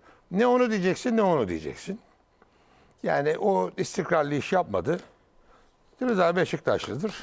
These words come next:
Ama Beşiktaş bir yabancı teknik direktör getirecek diye biliyorum.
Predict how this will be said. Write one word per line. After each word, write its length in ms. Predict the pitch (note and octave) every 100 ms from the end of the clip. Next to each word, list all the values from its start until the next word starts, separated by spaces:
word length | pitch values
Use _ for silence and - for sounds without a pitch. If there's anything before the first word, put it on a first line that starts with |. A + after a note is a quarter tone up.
| - _ _ _ - - _
Ama 260 | - F3+ F3+
Beşiktaş 640 | F3+ - - G2+ - - - -
bir 200 | F3+ C3+ _
yabancı 420 | F3 D#3 C3+ A2 -
teknik 400 | C3+ - - -
direktör 340 | F#2+ - C3+
getirecek 640 | C3 B2 F#2+ E2 F2+ -
diye 180 | A2 C#3+
biliyorum. 360 | C#3 D3 -